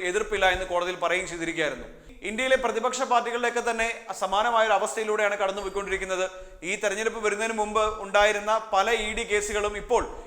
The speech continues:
ഈ തെരഞ്ഞെടുപ്പ് പ്രഖ്യാപിച്ചതിന് ശേഷം കുത്തിപ്പൊക്കുന്നുണ്ടായിരുന്നു. അത് കേരളത്തിലും അതിൻ്റെ സമാനമായ സംഭവങ്ങളാണ് ഉണ്ടായിക്കൊണ്ടിരിക്കുന്നത്. ഈ കരുവന്നൂർ കേസിലടക്കം ഇ ഡി തിടുക്കപ്പെട്ട്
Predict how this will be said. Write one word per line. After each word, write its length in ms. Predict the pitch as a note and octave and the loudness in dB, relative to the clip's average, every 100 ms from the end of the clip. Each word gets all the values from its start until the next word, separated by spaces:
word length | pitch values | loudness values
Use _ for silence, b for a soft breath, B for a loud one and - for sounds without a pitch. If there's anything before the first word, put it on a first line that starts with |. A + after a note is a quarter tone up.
| - | -12
ഈ 60 | F3 | -6
തെരഞ്ഞെടുപ്പ് 380 | G#3 A#3 A#3 A#3+ | -4 -2 -2 2
പ്രഖ്യാപിച്ചതിന് 580 | G#3+ G3+ C4 C4 C4 A#3+ G#3 | 2 4 4 4 -2 -4 -4
ശേഷം 180 | G3+ G#3+ | -4 -6
കുത്തിപ്പൊക്കുന്നുണ്ടായിരുന്നു. 960 | G3+ A3 F#3+ F#3+ G3+ G3 F#3 F3+ F#3 G#3 - E3+ | -10 -8 -4 -2 -2 -2 2 2 2 -4 -4 -2
അത് 100 | G3+ G3 | 0 0
കേരളത്തിലും 500 | G3 A3 A#3+ A#3 G#3+ - F#3 | 2 2 0 -2 -4 -4 -2
അതിൻ്റെ 260 | F#3 G3+ G3+ G3 | -2 -2 -2 -2
സമാനമായ 400 | E3+ F#3+ G3 F#3+ F3+ | -2 0 0 0 -2
സംഭവങ്ങളാണ് 420 | E3+ F#3 F#3+ F3 E3+ | -4 -4 0 -2 0
ഉണ്ടായിക്കൊണ്ടിരിക്കുന്നത്. 720 | F3 F3 F3+ F3 E3 F3 F3+ - B B E3 | -2 -2 -4 -4 -6 -2 -2 -2 B B -4
ഈ 40 | F3 | 2
കരുവന്നൂർ 340 | F#3+ A3 A#3+ A3+ | 2 2 -2 -2
കേസിലടക്കം 500 | A3+ A3 F#3+ G3+ E3 B B B F3+ | 0 2 2 2 0 B B B -2
ഇ 20 | A3+ | 0
ഡി 100 | B3 A#3+ - | 2 0 -2
തിടുക്കപ്പെട്ട് 600 | A3 A3 A3+ C#4+ C4 - | 0 0 2 4 4 2